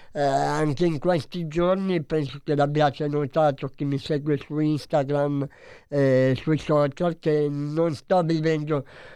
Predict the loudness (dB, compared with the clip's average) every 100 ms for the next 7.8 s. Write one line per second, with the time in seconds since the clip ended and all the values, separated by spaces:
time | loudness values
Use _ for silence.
0 | -8 -2 0 2 0 0 -2 -2 -2 -2
1 | 0 0 -2 -4 -6 -2 0 2 0 -2
2 | -2 -4 -4 0 0 0 -4 -2 0 0
3 | 0 -2 -2 -4 -4 -4 _ -20 _ 2
4 | 2 4 2 0 0 0 0 2 0 2
5 | 0 -2 -2 -4 -2 -4 0 -2 -2 -2
6 | -2 -2 -4 0 0 0 -2 -4 -2 -2
7 | -4 -6 -4 -6 -4 -4 -2 -4